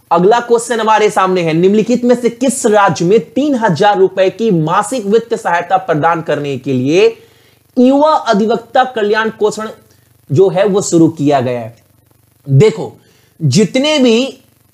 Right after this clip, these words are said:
नौजवान आप बोल सकते हो, वकील है, लॉयर है, एडवोकेट है, जो भी हैं, उनको ना प्रति माह तीन हजार रुपए जो है वो दिए जाएंगे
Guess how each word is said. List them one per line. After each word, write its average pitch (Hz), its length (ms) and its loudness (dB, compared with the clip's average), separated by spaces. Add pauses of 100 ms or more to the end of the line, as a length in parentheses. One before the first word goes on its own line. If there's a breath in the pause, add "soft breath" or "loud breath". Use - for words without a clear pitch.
(600)
नौजवान 233 920 2
आप 226 120 2
बोल 214 220 2
सकते 226 380 -2
हो, 196 260 2 (120)
वकील 185 460 0
है, 110 220 -10 (280)
लॉयर 180 360 2
है, 185 180 -4
एडवोकेट 185 540 0
है, 190 60 2
जो 180 200 4
भी 208 160 -2
हैं, 165 380 -8 (320 soft breath)
उनको 226 340 2
ना 220 140 -2
प्रति 254 500 0
माह 226 240 0
तीन 277 420 -2
हजार 220 460 0
रुपए 196 360 -2
जो 170 200 0
है 190 180 0
वो 196 200 0
दिए 160 380 2
जाएंगे 113 440 -8